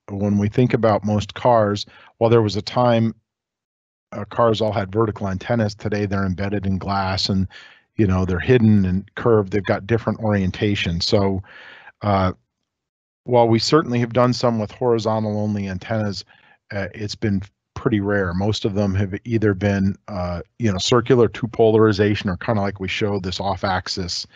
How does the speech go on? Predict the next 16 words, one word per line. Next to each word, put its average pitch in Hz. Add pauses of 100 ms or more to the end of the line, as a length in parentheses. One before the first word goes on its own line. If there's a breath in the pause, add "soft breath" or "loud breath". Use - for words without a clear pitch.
(380 loud breath)
um, 90 (640)
uh, 82 (120)
vertical 104
design. 90 (360 loud breath)
So, 98 (680 loud breath)
you 110
know, 92
while 107
I'm 107
not 120
a, 110
a, 98
an 107
antenna 117
designer 101
and, 98